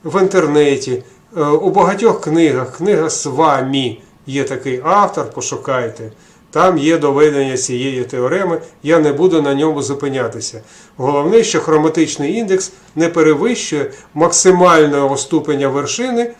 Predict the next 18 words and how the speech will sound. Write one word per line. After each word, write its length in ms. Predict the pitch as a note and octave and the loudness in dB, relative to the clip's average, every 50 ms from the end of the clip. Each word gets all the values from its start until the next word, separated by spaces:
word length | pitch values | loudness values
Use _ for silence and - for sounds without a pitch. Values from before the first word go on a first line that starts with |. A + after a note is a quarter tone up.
| _ | _
плюс 320 | - C#3 D#3 F#3+ G3 G3+ F#3 | -4 0 0 0 0 0 -2
один. 320 | E3+ D3+ C#3+ C3 A#2 G#2 G#2 - - _ _ _ _ _ _ _ _ _ _ _ _ _ _ _ - - - - - - - _ - | -2 -2 -2 -2 -4 -4 -6 -10 -14 _ _ _ _ _ _ _ _ _ _ _ _ _ _ _ -20 -20 -20 -20 -20 -20 -20 _ -10
З 200 | D3 A#2+ F#3+ B3+ | -6 -4 0 0
іншого 380 | C#4+ C#4 - - A3+ G#3+ F#3 D#3 | 0 0 2 2 4 4 4 6
боку, 420 | F3 E3+ D3+ - C#3 C3 - - - - - - | 4 4 4 2 2 -2 -4 -6 -8 -16 -10 0
вочевидь, 680 | C#3+ F3 F#3+ F#3+ - F#3+ F3+ E3+ G#3+ C4 C4+ - - - - - _ - | 2 4 4 4 4 2 2 2 2 0 -2 -4 -6 -14 -20 -20 _ -8
цей, 480 | - - - A3+ A#3 A#3+ A3+ G3 - - | -6 -2 2 2 2 2 2 -2 -4 0
е, 400 | F#3+ E3+ E3 E3 D#3+ D3+ - - - - - _ _ _ | 4 6 6 8 6 4 4 0 -6 -16 -20 _ _ _
хроматичний 760 | - E3 F3 F#3 F3+ F#3 F#3 F#3 G3 F#3 - - F3+ F3+ A3+ | -2 0 2 4 4 4 4 2 2 0 0 2 2 2 2
індекс 320 | B3 G#3+ G3+ F#3+ G3+ - | 2 0 -2 -2 0 2
не 100 | F#3+ F#3+ | 4 4
буде 280 | F#3 F#3+ A3 G#3 G3+ G3 | 4 4 2 2 2 2
бу-, 260 | F#3 F#3+ G#3+ A3+ A3 | 2 2 2 0 0
менш-, 540 | F#3+ F3+ G#3 A#3+ C#4+ C#4 C4 A#3 - - F#3 | 2 4 4 6 6 6 4 2 0 0 0
не 140 | E3+ E3+ F#3 | 2 2 2
може 280 | F#3+ G3 F#3+ - F#3 | 2 0 0 2 2
бути 280 | F3+ F#3 F#3 F#3 F#3+ F3 | 2 2 2 2 2 2
меншим, 680 | D#3+ E3 G3+ B3 C#4 C4+ B3 A3+ - - D3+ B2+ | 2 4 4 4 4 4 2 0 -2 -4 -4 -4